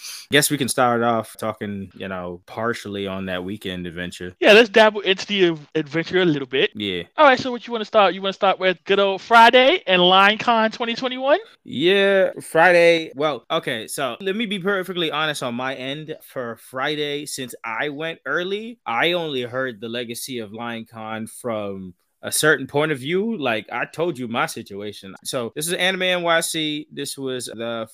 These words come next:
Speaker 1: first day of Anime Y C that Friday. I went there early. I got online, it was the wrong line 'cause nobody told us which line to go into, which line had the I D and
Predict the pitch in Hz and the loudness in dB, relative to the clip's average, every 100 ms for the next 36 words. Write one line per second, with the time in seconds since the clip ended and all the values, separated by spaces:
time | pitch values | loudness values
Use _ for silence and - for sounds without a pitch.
0 | - 156 143 120 131 127 123 117 131 123 | -4 -4 -4 -6 -4 -4 -6 -6 -6 -6
1 | 120 117 113 113 107 120 110 107 110 110 | -6 -6 -4 -4 -6 -12 -12 -12 -8 -8
2 | - - 120 113 104 104 101 - 147 190 | -8 -8 -6 -6 -6 -10 -12 -4 -2 -2
3 | 202 196 165 147 143 131 123 117 117 135 | -2 -2 -2 -2 -4 -4 -6 -8 -6 -4
4 | 123 113 131 156 - 143 135 123 123 120 | -2 -2 2 2 2 -6 -6 -4 -4 -4
5 | 117 120 - - 135 135 127 131 170 156 | -6 -10 -14 -6 -4 -4 -4 0 0 0
6 | 127 123 123 123 135 107 127 123 120 113 | -2 -2 -4 -6 -8 -8 -6 -4 -6 -6
7 | 135 117 113 107 107 143 110 113 113 104 | -8 -8 -8 -10 -10 -10 -8 -8 -10 -12
8 | 110 104 127 127 123 113 107 123 - 113 | -10 -10 -10 -10 -10 -10 -8 -10 -10 -10
9 | 110 107 110 110 98 107 104 101 - 110 | -8 -8 -10 -10 -10 -10 -12 -10 -4 -4
10 | 107 107 104 101 98 95 | -4 -6 -8 -6 -6 -8